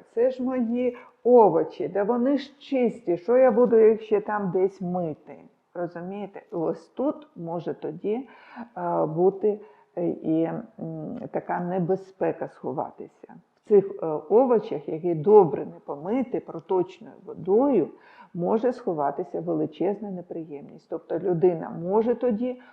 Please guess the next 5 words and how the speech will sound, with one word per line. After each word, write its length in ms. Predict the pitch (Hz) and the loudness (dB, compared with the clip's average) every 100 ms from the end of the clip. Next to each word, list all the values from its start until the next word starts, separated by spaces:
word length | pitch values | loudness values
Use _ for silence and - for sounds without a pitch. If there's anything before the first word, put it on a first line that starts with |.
| _ | _
проковтнути 1080 | 214 233 233 226 196 - 185 208 240 233 226 | 4 6 8 6 6 2 2 4 2 2 2
разом 400 | 190 165 180 165 | 2 -2 -6 -10
з 80 | - | -14
цим 220 | - 139 | -20 -20
салатом, 680 | - - - 180 208 208 | -18 -16 -10 -8 -8 -10